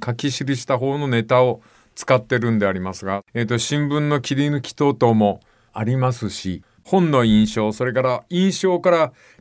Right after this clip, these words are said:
自分がこう考えるんだみたいな、その切り抜きの中で、こんな歌はどうですかね。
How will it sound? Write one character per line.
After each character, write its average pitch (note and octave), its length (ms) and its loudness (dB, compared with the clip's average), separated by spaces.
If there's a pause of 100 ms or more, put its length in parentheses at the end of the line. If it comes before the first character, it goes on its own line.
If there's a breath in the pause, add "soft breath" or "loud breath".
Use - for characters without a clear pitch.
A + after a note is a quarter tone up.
自 A#2+ 140 -4
分 D#3+ 160 -2
が D3 120 0
こ E3+ 220 4
う E3+ 60 -2
考 D#3 140 -4 (200)
え F3 80 4
る C#3+ 120 0
ん B2 80 0
だ F3+ 140 4
み E3 120 0
た A2+ 160 2
い F#2+ 60 -4
な、 D#2 160 -12 (540 soft breath)
そ - 180 -8
の E3 140 -4
切 E3+ 200 -6
り F3+ 140 4
抜 F#3+ 160 4
き F3 140 -4
の D#3+ 140 -2
中 C#3+ 260 -2
で、 - 140 -8 (720)
こ - 160 -6
ん D#3 100 -4
な D3+ 120 0
歌 C3 260 2
は G2+ 100 6
ど F2 220 0
う D2 40 -4
で D2 100 -10
す - 120 -8
か D2 140 -10
ね。 E2 240 -6